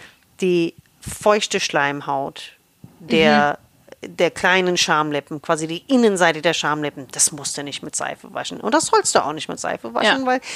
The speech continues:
Speaker 1: ich sag mal, Vaginas sind wie Katzen, die reinigen sich selber, gut ist. <laughs> Ja, also du musst da überhaupt nicht mithelfen.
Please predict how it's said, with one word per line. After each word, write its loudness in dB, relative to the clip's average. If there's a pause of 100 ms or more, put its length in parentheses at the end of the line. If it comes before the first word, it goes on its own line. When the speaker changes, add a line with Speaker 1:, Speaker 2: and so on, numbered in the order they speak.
(300)
Speaker 1:
ich -8
sag 0
mal, 0
Vaginas 2
sind -4
wie -8
Katzen, 0
die 0
reinigen 0
sich -2
selber, 4
gut -10
ist. -4
<laughs> -4
Ja, 6 (100)
also 2
du 4 (100)
musst 2
da 6 (320)
überhaupt 2
nicht -6
mithelfen. -6